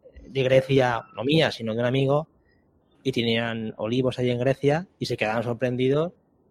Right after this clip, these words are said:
de lo pelados que estaban. Primero, lo, lo rectos que estaban los campos en España, porque estaban embobados.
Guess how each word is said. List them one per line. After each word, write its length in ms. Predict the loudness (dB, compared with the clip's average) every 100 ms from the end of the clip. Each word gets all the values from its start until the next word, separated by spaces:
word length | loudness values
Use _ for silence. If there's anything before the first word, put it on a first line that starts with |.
| _ _
de 220 | -6 -2 0
lo 140 | 0
pelados 300 | -2 -2 -2
que 100 | -4
estaban. 440 | -4 -2 -2 -4 -6 _ _ _ _ _
Primero, 460 | 2 6 6 6 4
lo, 200 | 0 0
lo 220 | 2 2
rectos 360 | 4 2 2 0
que 80 | -2
estaban 240 | -2 -2
los 120 | -2
campos 280 | -4 -6 -6
en 100 | -8
España, 420 | -8 -6 -4 -4 -6
porque 140 | -6
estaban 220 | -4 0
embobados. 540 | 0 0 0 2 0